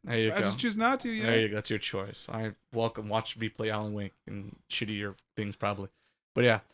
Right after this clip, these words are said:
Speaker 1: So yeah, that is Shangri-La Frontier. It is a very action-oriented adventure series. Um, and yeah, it's not too bad so far.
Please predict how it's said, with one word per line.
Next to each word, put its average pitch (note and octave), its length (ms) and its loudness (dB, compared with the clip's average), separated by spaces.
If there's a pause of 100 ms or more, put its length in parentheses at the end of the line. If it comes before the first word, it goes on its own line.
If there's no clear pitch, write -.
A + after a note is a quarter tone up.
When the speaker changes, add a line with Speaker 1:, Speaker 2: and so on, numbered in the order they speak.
(260)
Speaker 1:
So E3+ 100 10
yeah, G3 120 12
that F#3 120 12
is G3+ 100 10
Shangri-La F3+ 540 10
Frontier. D#3+ 720 6
It B2+ 240 4
is B2+ 360 4
a A#2 340 4
very C3 280 8
action-oriented A#2+ 760 2
adventure A2 520 0
series. G#2+ 640 -2
Um, A2+ 420 -2
and E3+ 140 -4
yeah, F#4 180 -4 (160)
it's - 300 -12
not F#3 160 0
too A#3+ 100 0
bad E4+ 240 -2
so - 140 -2
far. A2 320 -6